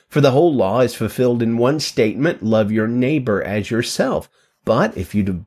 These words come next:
bite and devour one another, watch out, or you will be consumed by one another. I say then, walk by the Spirit, and you will certainly not carry out the desire of the flesh. For the flesh desires what is against the spirit, and the spirit desires what is against the flesh. These are opposed to each other,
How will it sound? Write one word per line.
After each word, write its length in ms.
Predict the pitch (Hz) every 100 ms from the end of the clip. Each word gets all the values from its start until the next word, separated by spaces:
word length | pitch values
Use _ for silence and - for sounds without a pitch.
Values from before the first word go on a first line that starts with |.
| _
bite 360 | 101 98 165 -
and 220 | 110 113 104
devour 640 | 95 87 107 120 110 104
one 240 | 95 101
another, 340 | 101 98 117 127
watch 400 | 107 104 113 135
out, 300 | 123 202 -
or 180 | 104 95
you 260 | 98 123
will 180 | 135 85
be 160 | 92 95
consumed 920 | - - 101 - - 165 120 87 92
by 200 | 92 73
one 180 | 82 87
another. 400 | 85 78 65 - - - -
I 140 | 113 143
say 300 | - 180 170
then, 240 | 98 92
walk 240 | 113 202
by 100 | -
the 140 | 226 202
Spirit, 420 | - 98 92 123
and 180 | 131 120
you 80 | 110
will 120 | 110
certainly 460 | - 120 170 151
not 320 | 147 156 - -
carry 300 | 131 98 95
out 200 | 95 -
the 80 |
desire 480 | 113 113 104 85 95
of 180 | 85 120
the 80 | 123
flesh. 460 | - 175 98 - - _ _
For 120 | -
the 100 | 143
flesh 340 | 139 165 196 -
desires 600 | 175 120 98 107 127 123
what 120 | 127
is 120 | 135
against 400 | 143 170 202 -
the 100 | 185
spirit, 420 | - 113 92 95
and 140 | 117 135
the 60 |
spirit 460 | - - 156 180 165
desires 580 | 131 104 90 95 98 -
what 120 | 110
is 120 | 113
against 340 | 113 127 -
the 80 | 151
flesh. 420 | 135 185 - -
These 320 | 113 123 123 117
are 140 | 113
opposed 640 | 110 - - 175 196 -
to 140 | - 98
each 200 | 87 -
other, 300 | 82 127